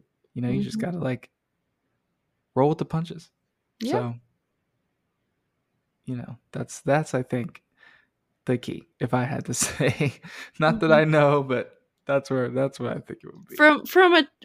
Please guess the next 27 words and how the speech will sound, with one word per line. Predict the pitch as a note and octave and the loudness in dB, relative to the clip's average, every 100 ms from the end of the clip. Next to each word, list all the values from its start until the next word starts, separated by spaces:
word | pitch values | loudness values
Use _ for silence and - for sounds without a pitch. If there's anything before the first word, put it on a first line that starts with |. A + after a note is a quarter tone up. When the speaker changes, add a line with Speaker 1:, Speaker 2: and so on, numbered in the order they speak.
| - | 0
Speaker 2:
from | F4 D#4+ | 4 4
a | |
child's | D4+ - D4+ D4 C4+ - | 2 2 4 6 4 -2
perspective. | - G#3+ - G3+ F#3+ - E3 C#3+ D3+ - _ _ _ _ | -4 -4 -2 -2 -2 0 0 0 -6 -16 _ _ _ _
Speaker 1:
Hey, | - C3+ A#2 - - _ - | 0 0 0 -8 -18 _ 4
there | D#3 | 6
you | D3+ C3+ | 6 4
go. | - - C3+ - - | -2 -6 -10 -10 -2
Speaker 2:
Because, | C#4 D#4+ D4+ C#4 | 2 4 4 4
you | C#4 | 2
know, | C#4 A#3+ | 2 0
the | A3 A#3+ | -2 -4
child's | - F#4+ F#4 C4+ - - | 4 4 4 0 -8 -8
opinion | B3+ - D4 D4 B3+ | -8 -2 -2 0 -2
is | G#3+ G3+ - G3 | -4 -6 -14 -16
just | - C#4 C#4+ - | 0 2 2 -2
as | B3+ | -6
much | B3+ A3 - | -6 -6 -2
valid | F#3+ F3 D#3+ E3 F#3+ _ _ _ _ _ _ | 0 0 -2 -6 -12 _ _ _ _ _ _
as | A3 G3+ | -4 0
the | B3 | -2
parent. | B3 B3 G3 E3+ - _ _ _ _ _ | 0 -4 -4 -8 -14 _ _ _ _ _
Speaker 1:
Man, | C3 A#2 - B2 _ _ _ _ _ _ _ _ | -10 -10 -10 -14 _ _ _ _ _ _ _ _
amen | D#3+ D3+ B2+ | -6 -4 -6
to | A#2 | -6
that. | - - - - _ _ _ _ | -10 -10 -10 -14 _ _ _ _
Speaker 2:
Mm-hmm. | A3 A3+ A3 A3 | -10 -10 -8 -8